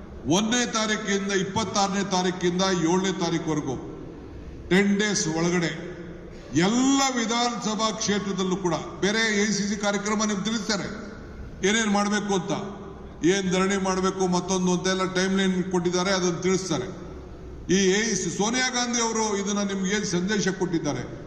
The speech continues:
ಇದು ಒಂದು ಕಾರ್ಯಕ್ರಮ. ಇದನ್ನು ಕೂಡ ನೀವು, ನೀವು ನಡೆಸಿದಂತ ಲೋಕಲ್ ಕಾರ್ಯಕ್ರಮದಲ್ಲಿ ಎಲ್ ಇ ಡಿ ಹಾಕಿ ಕಂಪಲ್ಸರಿ ಆಗಿ ನೀವು ನಿಮ್ದು ಯಾವುದೇ ಕಾರ್ಯಕ್ರಮ ಆದ್ರೂ ಕೂಡ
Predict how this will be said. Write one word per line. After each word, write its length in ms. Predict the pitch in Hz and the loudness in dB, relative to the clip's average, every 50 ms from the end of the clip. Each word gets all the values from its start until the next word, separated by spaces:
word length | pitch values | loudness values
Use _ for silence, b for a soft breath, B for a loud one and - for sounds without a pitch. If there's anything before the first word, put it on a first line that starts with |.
| - - 151 | -4 2 2
ಇದು 160 | 196 220 269 | 4 6 6
ಒಂದು 240 | 269 269 247 226 202 | 4 4 2 -2 -4
ಕಾರ್ಯಕ್ರಮ. 520 | 170 190 196 196 202 196 - 185 180 165 151 135 123 - - - - - - - - - - | -2 0 0 0 0 -2 -2 -2 -2 -2 -2 -6 -8 -10 -10 -12 -14 -14 -16 -16 -16 -8 -2
ಇದನ್ನು 400 | 151 196 226 269 269 269 262 202 | -2 0 0 2 0 0 -2 -2
ಕೂಡ 140 | 175 226 220 | -2 -2 -2
ನೀವು, 420 | 220 214 202 196 190 196 208 214 196 | -2 0 0 2 2 2 2 0 0
ನೀವು 340 | 185 180 185 190 190 190 | 2 2 2 2 2 2
ನಡೆಸಿದಂತ 520 | 175 170 180 175 185 - 208 202 190 175 196 | 2 2 0 0 0 -2 -2 -2 -2 0 0
ಲೋಕಲ್ 600 | 190 180 175 165 165 185 185 180 214 226 214 - | 0 2 2 4 2 2 2 2 -2 -4 -2 -2
ಕಾರ್ಯಕ್ರಮದಲ್ಲಿ 1040 | 190 190 185 185 175 175 170 165 160 156 165 156 165 175 190 196 185 - - - - - - - - - 120 120 135 | -2 0 0 0 0 0 -2 0 0 0 -2 0 2 2 2 0 -2 -6 -8 -10 -10 -10 -10 -12 -10 -6 -2 2 4
ಎಲ್ 200 | 156 185 208 226 | 4 4 4 4
ಇ 80 | 240 233 | 2 2
ಡಿ 140 | 226 220 | 2 2
ಹಾಕಿ 520 | 202 185 175 - - 190 196 196 196 196 - | 0 0 -2 -2 0 0 0 0 0 0 -2
ಕಂಪಲ್ಸರಿ 540 | 170 175 180 175 196 196 175 185 185 180 175 | 0 0 0 0 0 0 2 2 2 2 2
ಆಗಿ 260 | 160 160 151 170 180 | 0 0 0 0 0
ನೀವು 340 | 160 156 156 165 175 185 180 | 0 0 -2 0 0 0 0
ನಿಮ್ದು 300 | 160 160 151 151 139 143 | 0 -2 -2 0 0 2
ಯಾವುದೇ 340 | 131 151 165 175 220 233 | 4 4 4 4 4 2
ಕಾರ್ಯಕ್ರಮ 540 | - - 180 175 175 180 - 170 165 160 160 | 2 0 0 0 0 0 -2 -2 -4 -2 -2
ಆದ್ರೂ 160 | 151 143 156 | -2 -4 -4
ಕೂಡ 180 | 147 143 160 | -4 -4 -2